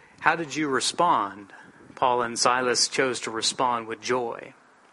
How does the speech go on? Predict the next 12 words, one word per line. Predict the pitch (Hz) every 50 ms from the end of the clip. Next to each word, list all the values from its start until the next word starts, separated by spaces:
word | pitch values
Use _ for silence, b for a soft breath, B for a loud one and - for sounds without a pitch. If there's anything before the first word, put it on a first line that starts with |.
| _ _ _ _ _ _ - - -
I | -
like | 117 110 113 113 110 - -
that. | 127 - - - - - _ _ _ - _ B B B B B B B B
I | - 123
think | - - 131 120 -
there's | 123 117 113
a | 113 110
lesson | 110 120 123 127 - - 123 120 113
in | 113 110 110
there | 110 110 110
for | - - - -
us. | - 127 117 - - 120 - - - - - -